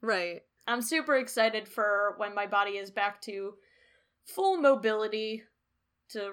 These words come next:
Speaker 2: run and jump and climb trees. I wanna get swole real bad. <laughs>
Speaker 1: Get buff, get buff.
Speaker 2: But in the meantime, I still need to technically, I,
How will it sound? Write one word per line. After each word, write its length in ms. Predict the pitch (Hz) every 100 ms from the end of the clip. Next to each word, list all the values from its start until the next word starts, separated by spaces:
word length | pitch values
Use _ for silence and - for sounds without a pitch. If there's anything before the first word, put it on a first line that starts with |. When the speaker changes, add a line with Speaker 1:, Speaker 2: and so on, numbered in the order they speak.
| 202
Speaker 2:
run 220 | 269 269
and 120 | 247
jump 220 | 240 226
and 160 | 226 220
climb 300 | 226 202 196
trees. 720 | - 208 190 190 190 - - - - - _ _ _ _ -
I 60 |
wanna 260 | 208 294 277
get 200 | 247 233
swole 380 | - 226 214 202
real 180 | 202 202
bad. 500 | 196 196 196 190 - 277 - - 381 - - -
<laughs> 960 | - 415 - - - - - _ _ -
Speaker 1:
Get 260 | 220 196 - _ -
buff, 240 | 247 165 _ -
get 280 | 233 185 _ _
buff. 280 | 262 247 180 _ _ _ _ _
Speaker 2:
But 120 | - 220
in 140 | 370
the 60 | 330
meantime, 500 | 277 240 233 214 202
I 60 | 240
still 280 | - 240
need 240 | 226 226 220
to 440 | 214 202 196 190 - -
technically, 720 | 220 208 214 208 196 196 190 - 247 202 196
I, 240 | - 208